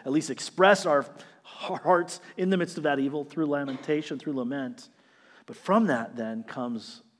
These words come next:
a new thing, the emergence of hope. I, I want to stay here in Jeremiah's passage for just a moment because God answers the lamentation of those who have lost and those who grieve the pain of that loss.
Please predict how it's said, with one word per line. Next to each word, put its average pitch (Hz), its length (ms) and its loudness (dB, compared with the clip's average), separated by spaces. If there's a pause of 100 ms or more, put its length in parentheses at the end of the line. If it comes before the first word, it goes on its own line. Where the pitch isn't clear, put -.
(260)
a 120 60 -12
new 117 160 -4
thing, - 320 -20 (840)
the 117 80 -4
emergence 127 440 0
of 107 80 -10
hope. - 380 -14 (1400)
I, 175 100 6
I 196 100 6
want 269 160 10
to 233 80 4
stay 226 120 10
here 185 140 4
in 156 80 0
Jeremiah's 143 540 2
passage 113 360 -8
for 120 120 -14
just 120 220 -10
a 117 40 -6
moment 117 320 -6
because 120 300 -8 (560)
God 202 240 6
answers 180 400 0
the 135 120 0
lamentation 143 680 -4
of 120 120 -4
those 127 220 -2
who 135 100 -4
have 110 100 -6
lost 127 500 0
and 131 100 -6
those 127 180 -2
who 127 100 -6
grieve 117 520 -4 (440)
the 127 80 -14
pain 147 260 -6
of 113 80 -6
that 107 200 -8
loss. - 420 -20